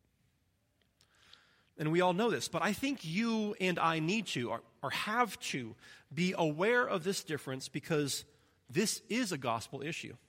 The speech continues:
Paul says he's not ashamed of the gospel, so neither should we be. Like I just said, tearing down people's opposition to the gospel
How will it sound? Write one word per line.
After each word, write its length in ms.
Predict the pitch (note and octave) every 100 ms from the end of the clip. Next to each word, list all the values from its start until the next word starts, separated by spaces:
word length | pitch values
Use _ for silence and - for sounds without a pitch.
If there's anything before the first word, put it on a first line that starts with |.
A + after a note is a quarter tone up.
| _ _ _ _ _ _ _ - - -
Paul 180 | G#3 A#3+
says 240 | A3+ F#3+
he's 200 | F#3+ F3
not 180 | G3+ A3+
ashamed 440 | - - A#3+ C#4
of 100 | G#3
the 60 | C3
gospel, 420 | B2+ B2+ - C#3+
so 160 | - E3+
neither 380 | E3+ A3+ B3+
should 520 | A#3 - G3+ G3 F3 D#3
we 180 | G#3+ A#3
be. 360 | C#3 G2+ - - _ _ - - -
Like 180 | F3 F3
I 80 | E3
just 220 | F#3 -
said, 260 | G#3 C3 G#2+ - -
tearing 420 | - F#3+ A3+ C#4 A#3
down 240 | G#3 G3
people's 420 | F#3 G3+ G3 F3+ F#3
opposition 760 | F#3+ G3 D3+ E3+ G3 - G3+
to 80 | F3+
the 100 | F3
gospel 540 | D3+ D3+ D3 - C3